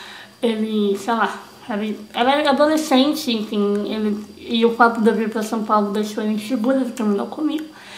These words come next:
Aí em São Paulo eu, eu vim, eu conheci umas, umas pessoas, como eu, tipo, eu vim com a minha família,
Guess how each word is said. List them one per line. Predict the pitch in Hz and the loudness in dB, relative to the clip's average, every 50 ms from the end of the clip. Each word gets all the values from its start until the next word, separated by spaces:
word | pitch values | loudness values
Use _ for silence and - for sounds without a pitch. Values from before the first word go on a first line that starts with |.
| - - - - | -18 -18 -4 0
Aí | 277 262 262 | 4 6 6
em | 254 | 6
São | 254 - 269 254 | 6 4 2 4
Paulo | 254 247 233 226 220 220 | 8 8 8 8 8 4
eu, | 220 214 208 208 220 | 2 0 0 0 -2
eu | 214 | -2
vim, | 208 226 233 254 262 254 | 0 2 2 4 4 4
eu | 233 | 2
conheci | 226 - - 233 220 220 220 214 - - - 247 226 220 208 202 208 208 - - - - - - - - - - - | 0 -2 -4 -4 -4 -4 -6 -8 -8 -6 -4 -2 -2 0 0 -2 -2 -6 -10 -16 -20 -20 -20 -20 -20 -20 -20 -12 -4
umas, | 247 233 240 226 226 226 - - - - - - - - - 247 | -2 0 0 0 0 -2 -6 -10 -16 -20 -20 -20 -20 -12 -4 -2
umas | 233 233 233 - | -2 -2 -2 -4
pessoas, | - - 247 226 - - 262 240 226 226 220 214 214 - - - - - - - - - | -4 -4 -4 -4 0 2 2 2 4 2 0 -4 -6 -8 -12 -16 -18 -18 -18 -18 -14 -10
como | - - 269 285 285 | -4 -2 0 2 4
eu, | 269 262 262 - - - - | 4 2 2 -2 -8 -14 -16
tipo, | - - - - 240 - - | -16 -14 -10 -8 -8 2 6
eu | 240 233 226 | 6 6 6
vim | 240 247 247 | 6 2 2
com | 254 - 262 | 2 4 4
a | 240 233 | 4 6
minha | 233 233 233 233 | 6 4 4 2
família, | 226 226 240 226 226 226 226 220 208 202 202 202 | 0 0 -2 0 0 0 0 0 0 0 -2 -2